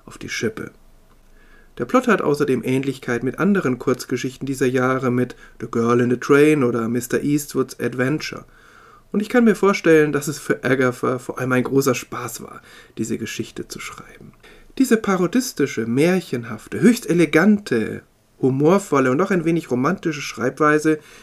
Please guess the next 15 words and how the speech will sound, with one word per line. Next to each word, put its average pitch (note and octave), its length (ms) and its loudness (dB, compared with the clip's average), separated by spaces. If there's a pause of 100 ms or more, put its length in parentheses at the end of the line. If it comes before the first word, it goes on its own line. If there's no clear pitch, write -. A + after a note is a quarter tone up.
(160)
gipfelt A3+ 460 0
dann D3 180 2
in D#3 120 0
ihrem A2+ 300 -2
Roman A#2 600 -2 (280)
The - 60 -10
Secret D#3+ 680 -2
at - 260 -10
Chimneys, B2+ 580 0 (320)
den A3 140 4
sie F#3 100 0
schon C#3 160 -4
bald F#2 240 -6
veröffentlichen - 680 -4
wird. - 240 -20